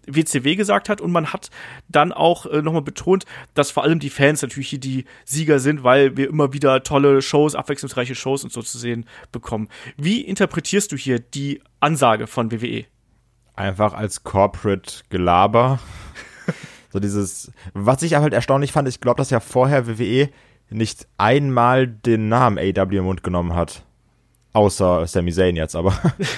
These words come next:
Speaker 2: <laughs> ähm, weil das war ja auch sonst immer so, ja, die Konkurrenz oder die anderen, oder
Speaker 1: Ja.
Speaker 2: eher gesagt,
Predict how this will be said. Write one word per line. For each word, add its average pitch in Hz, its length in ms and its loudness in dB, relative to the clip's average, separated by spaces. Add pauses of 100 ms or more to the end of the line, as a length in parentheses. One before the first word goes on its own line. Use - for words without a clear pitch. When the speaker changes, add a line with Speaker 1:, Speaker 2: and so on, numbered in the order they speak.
Speaker 2:
<laughs> - 500 -20
ähm, 98 360 2 (560)
weil 110 220 4
das 107 80 0
war 123 80 6
ja 120 60 6
auch - 20 -6
sonst 123 140 2
immer 120 100 2
so, 107 160 0 (180)
ja, 107 260 4
die 104 180 -4
Konkurrenz 110 760 0
oder 101 340 2
die 104 240 -4
anderen, 127 680 2 (400)
oder 104 180 0
Speaker 1:
Ja. 107 80 2
Speaker 2:
eher 110 60 2
gesagt, 107 260 -4